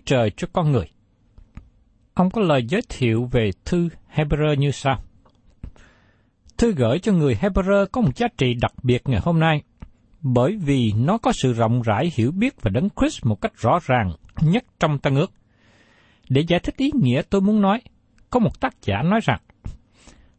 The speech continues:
một trong những điều tốt nhất mà chúng ta có thể nói về bản tánh tự nhiên của con người là điều này. Bất cứ nơi nào, trong hoàn cảnh nào xảy ra mà có thể giải quyết bởi một cá nhân, liều mạng sống vì bạn hữu mình.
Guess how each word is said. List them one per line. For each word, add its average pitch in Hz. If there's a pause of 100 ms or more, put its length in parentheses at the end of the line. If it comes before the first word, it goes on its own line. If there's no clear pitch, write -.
một 151
trong 233
những 240
điều 151
tốt -
nhất 254 (100)
mà 151
chúng 247
ta 220
có 226
thể 127
nói 185
về 135
bản 110
tánh 247 (100)
tự 104
nhiên 160
của 175
con 175
người 131
là 117
điều 117
này. 110 (920)
Bất 226
cứ 302
nơi 226
nào, 139 (260)
trong 220
hoàn 131
cảnh 156
nào 131
xảy 147
ra 185 (100)
mà 120
có 226
thể 147
giải 123 (120)
quyết 262
bởi 107
một 180
cá 214
nhân, 190 (520)
liều 135
mạng 117
sống 262
vì 147
bạn 117
hữu 127
mình. 160